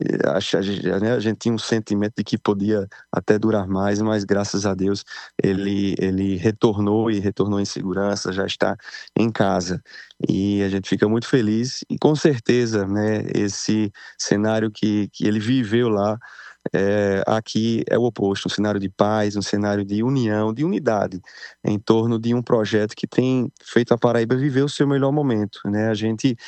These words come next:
tem colocado, é, isso em primeiro lugar, né? Não é sobrenomes, não tem nenhum nome,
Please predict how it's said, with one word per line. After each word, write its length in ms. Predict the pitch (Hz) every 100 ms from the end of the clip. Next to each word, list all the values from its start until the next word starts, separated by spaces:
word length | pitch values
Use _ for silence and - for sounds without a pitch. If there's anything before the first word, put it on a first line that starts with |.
| - - -
tem 160 | 120
colocado, 760 | 110 120 113 - 117 113 117 107 - - -
é, 500 | 92 98 95 98 90 -
isso 400 | 117 127 - 139
em 80 | 139
primeiro 480 | 127 127 147 160
lugar, 520 | 147 123 104 95 98 - -
né? 280 | 95 101 107
Não 440 | 104 110 113 113
é 140 | 113 117
sobrenomes, 640 | - 110 107 101 104 101
não 140 | 104
tem 180 | 98 110
nenhum 240 | 113 127 131
nome, 400 | 113 123 120